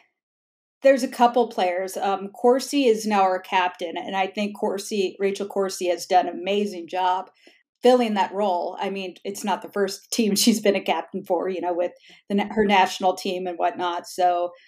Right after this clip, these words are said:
in terms of leadership, I think that she's been huge.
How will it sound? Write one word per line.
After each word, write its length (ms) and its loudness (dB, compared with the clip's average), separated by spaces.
in 160 2
terms 300 6
of 120 2
leadership, 640 4
I 160 0
think 360 -6
that 220 2
she's 360 -4
been 180 -2
huge. 600 0